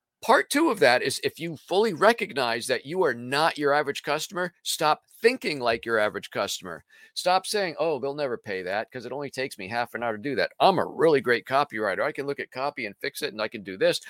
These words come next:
I can coach somebody to do this, and it doesn't take that long." That's your gift. That's your talent.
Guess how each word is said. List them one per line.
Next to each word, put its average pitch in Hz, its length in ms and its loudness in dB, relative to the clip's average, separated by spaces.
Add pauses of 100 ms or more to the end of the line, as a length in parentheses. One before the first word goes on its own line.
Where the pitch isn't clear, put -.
(240)
I 131 120 2
can 117 120 -6
coach 151 340 2
somebody 160 260 0
to 127 40 -12
do 151 160 0
this, 160 240 4
and 113 80 -6
it 104 60 -10
doesn't 135 200 0
take 147 200 0
that 135 180 2
long." 151 220 2 (260)
That's 170 280 6
your 165 120 0
gift. 117 520 2 (300)
That's 156 380 4
your 151 100 -4
talent. 143 540 0